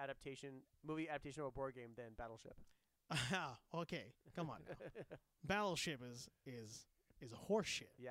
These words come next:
Speaker 2: <laughs> Like,
Speaker 1: exactly.
Speaker 2: Battleship.
Speaker 1: Rihanna's, like, tr-, jump to, jump to Hollywood.
Speaker 2: Oh, God.
Speaker 1: Fucking mutt.
Speaker 2: Ah, God, poor Battleship is, Battleship is so bad.
Speaker 1: What is, why would, why do you make those movies?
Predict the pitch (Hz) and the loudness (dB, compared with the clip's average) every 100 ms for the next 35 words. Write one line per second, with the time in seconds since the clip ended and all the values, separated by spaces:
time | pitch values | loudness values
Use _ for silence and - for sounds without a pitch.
0 | - 262 156 123 339 277 220 - 139 151 | 8 10 10 6 6 4 2 0 2 4
1 | 143 151 147 - 127 - 156 156 - _ | 4 4 0 -2 -6 -4 -8 -8 -14 _
2 | - 143 135 143 - - 143 151 143 131 | 0 0 0 -4 -6 -14 0 0 0 0
3 | 131 135 143 151 - - 233 170 - 220 | 0 2 0 0 -4 0 2 4 4 2
4 | 160 123 123 110 98 _ - 107 104 - | 2 -4 -8 -8 -16 _ -18 -12 -12 -12
5 | - _ - 202 208 202 - - - _ | -18 _ -8 -4 -2 -2 -6 -12 -20 _
6 | _ - 202 - - _ - 226 170 151 | _ -14 -12 -12 -16 _ -14 -10 -6 -4
7 | 160 156 - 127 - - - _ _ _ | -4 -4 -4 -6 -10 -14 -14 _ _ _
8 | _ _ 190 143 - 123 117 - - - | _ _ 0 2 0 -2 -4 -2 -4 -6
9 | - - - 95 131 - 175 262 160 139 | -12 -16 -14 -12 -12 -10 -8 -6 -2 2
10 | 294 370 247 196 - 165 147 151 139 139 | 4 2 2 0 0 -2 0 -2 -2 -6
11 | - | -10